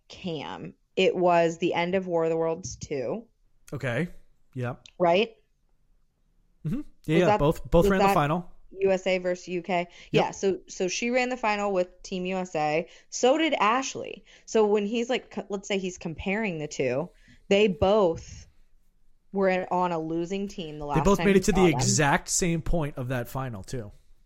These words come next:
Speaker 1: And, and he has won a final with Ashley on Invasion. So, I mean, like, I'm not saying Cam was wrong. Obviously, Cam is a great competitor. But resume-wise,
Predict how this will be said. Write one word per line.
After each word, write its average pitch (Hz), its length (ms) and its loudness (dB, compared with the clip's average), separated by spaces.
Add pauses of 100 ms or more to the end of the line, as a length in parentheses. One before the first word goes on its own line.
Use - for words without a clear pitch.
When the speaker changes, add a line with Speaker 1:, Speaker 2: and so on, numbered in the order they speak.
(160)
Speaker 1:
And, 196 320 4 (460)
and 185 480 0 (1120)
he 208 400 -2
has 180 300 -2 (400)
won 190 480 2
a 185 40 0
final 170 380 -2
with 165 100 -4
Ashley 165 540 -4
on 175 140 -4
Invasion. 165 600 -4 (220)
So, - 140 0
I 233 60 4
mean, 233 120 4
like, 208 220 0
I'm 247 80 0
not 277 160 0
saying 220 200 0
Cam 214 220 -4
was 165 140 -6
wrong. 175 420 -4
Obviously, 175 480 -4
Cam 165 300 -6
is 156 100 -6
a 151 60 -6
great 151 400 -4
competitor. 131 640 -4 (320)
But 180 320 2 (280)
resume-wise, 160 1400 -2